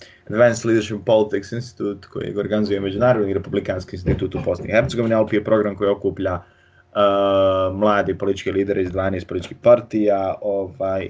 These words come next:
i ovaj podcast je samo jedna, jedna od, od, od aktivnosti koje radimo u, e, sklopu cijelog programa. E,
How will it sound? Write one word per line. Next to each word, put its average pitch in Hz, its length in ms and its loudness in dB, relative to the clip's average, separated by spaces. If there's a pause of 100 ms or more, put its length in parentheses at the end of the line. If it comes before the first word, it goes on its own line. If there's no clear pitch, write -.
i 98 180 -4
ovaj 92 240 0
podcast 98 400 -4
je - 60 -6
samo 98 240 -4
jedna, 95 340 -2
jedna 95 340 -2
od, 87 180 -4
od, 92 200 -4
od 92 100 -4
aktivnosti 95 460 -4
koje 90 100 0
radimo 90 500 0
u, 98 160 -2 (440)
e, 107 320 8
sklopu 107 360 -2
cijelog 98 440 -2
programa. 92 540 -2 (880)
E, 131 580 6